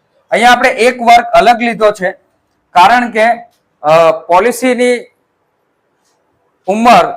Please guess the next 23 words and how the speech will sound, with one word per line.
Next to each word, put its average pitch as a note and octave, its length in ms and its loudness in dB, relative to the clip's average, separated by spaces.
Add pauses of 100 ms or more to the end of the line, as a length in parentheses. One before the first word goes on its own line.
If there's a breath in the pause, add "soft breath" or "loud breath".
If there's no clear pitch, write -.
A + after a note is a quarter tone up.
(140)
અઢાર F3+ 320 2
વર્ષથી A#3 800 -4
વધુ D#3+ 220 -4
હોય G#3 220 2
તો A3 260 0
જ - 20 -4 (120)
પોલિસી F#3+ 680 -6
એ E3+ 260 -6 (420)
લે F3+ 200 0
છે. D#3 380 -10
એમ D3+ 120 -12
તો E3 80 -6
લઈ F#3+ 160 -4
શકાય D#3 260 -4
અઢાર C#3+ 240 -4
વર્ષથી C#3 280 -14
ઓછા C3+ 260 -8
માટે C#3 240 -6
પણ. B2+ 180 -16 (420)
પણ G3+ 80 -6
અહીંયા G#3 220 0
એ G#3+ 100 2
પોલિસી, G3+ 640 -6